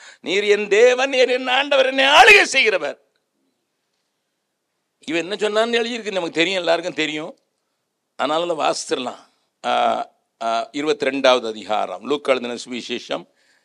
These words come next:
இருபத்தி ரெண்டாவது அதிகாரம்,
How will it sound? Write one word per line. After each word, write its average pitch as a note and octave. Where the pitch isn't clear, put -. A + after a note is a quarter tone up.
இருபத்தி B2+
ரெண்டாவது E3
அதிகாரம், G#2+